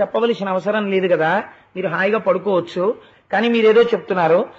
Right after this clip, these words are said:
ఎంతమంది విన్నారని మీరేం చూడటం లేదు, చెప్పుకోవడం ప్రయోజనంగా చెప్పుకుంటున్నారు అని విన్నాను, దాని నిజం అబద్ధం మీకు తెలియాలి.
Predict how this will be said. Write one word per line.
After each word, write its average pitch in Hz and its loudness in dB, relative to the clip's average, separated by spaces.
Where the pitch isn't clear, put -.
ఎంతమంది 233 0
విన్నారని 226 2
మీరేం 208 2
చూడటం 196 0
లేదు, 175 2
చెప్పుకోవడం 269 2
ప్రయోజనంగా 233 2
చెప్పుకుంటున్నారు 214 -2
అని 254 2
విన్నాను, 226 -2
దాని 208 0
నిజం 196 0
అబద్ధం 202 0
మీకు 185 -2
తెలియాలి. 139 -4